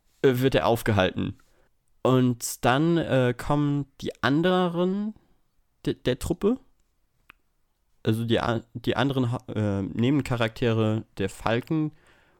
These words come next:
wo dann auch zum Beispiel Judo dabei ist. Das ist so ein Typ mit einem,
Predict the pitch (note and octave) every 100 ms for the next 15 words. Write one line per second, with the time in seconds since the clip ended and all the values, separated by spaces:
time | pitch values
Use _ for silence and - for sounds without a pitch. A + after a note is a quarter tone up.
0 | _ - A2+ A2 A2 G2 A2+ - A2 F#2+
1 | - G2 G2 B2+ D3 C#3+ C3 B2+ B2 A#2
2 | A2+ - - - G#2+ G2 - G2+ G2+ -
3 | G#2+ - F#2+ - F#2+ F#2+ F#2 F#2+